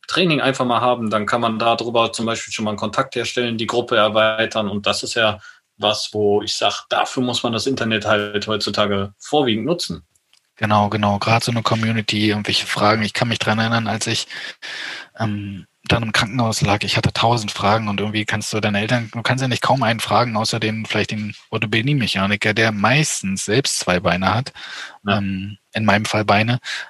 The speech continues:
Speaker 2: Äh, und hätte mir das gewünscht, hätte ich die Möglichkeit gehabt damals. Und, ähm, ich sehe das nur als Vorteil, es kann, kann nur besser werden und, äh, kann Ängste nehmen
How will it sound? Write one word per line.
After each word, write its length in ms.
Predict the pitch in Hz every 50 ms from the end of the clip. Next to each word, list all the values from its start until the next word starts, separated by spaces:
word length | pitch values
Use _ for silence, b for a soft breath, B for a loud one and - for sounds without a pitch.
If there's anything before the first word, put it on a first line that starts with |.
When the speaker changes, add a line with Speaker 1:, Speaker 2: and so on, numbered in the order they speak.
| B -
Speaker 2:
Äh, 340 | 107 104 101 98 101 95 - - - - 95 98 101 104 - - - - B B B B B B B B B B B _ - - _ _ _
und 680 | - - 110 107 104 101 101 101 98 - - - - - - - _ _ _ _ _ _ _ _ _ _ -
hätte 180 | 123 - 139
mir 120 | 123 117 110
das 160 | 113 - -
gewünscht, 400 | 139 113 143 180 156 - - -
hätte 140 | 110 101 101
ich 80 | -
die 100 | - 107
Möglichkeit 480 | 95 98 95 - 95 - - 101 95 -
gehabt 280 | - 98 - - - -
damals. 480 | 87 87 90 92 92 95 - - - B B B B B B B B B B B _ _ _
Und, 560 | 104 101 98 95 95 95 92 92 - - - -
ähm, 260 | 101 98 95 92 87
ich 80 | - -
sehe 140 | - 107 98
das 360 | 107 98 - - - - - - _ _ _ - - _ _ _
nur 280 | - 123 127 135 143 165
als 180 | - 113 - -
Vorteil, 360 | - - 113 110 - 110 107
es 160 | 101 101 -
kann, 360 | - - 113 113 110 110 - -
kann 160 | - - 123 131
nur 140 | 131 120 107
besser 320 | 110 107 - - 107 104
werden 300 | 104 101 104 101 107 104
und, 320 | 98 101 104 104 104 104 -
äh, 160 | 101 101 101
kann 220 | - - 117 117 107
Ängste 420 | - 110 123 123 - - - 123
nehmen 480 | 113 110 110 113 110 110 107 110 110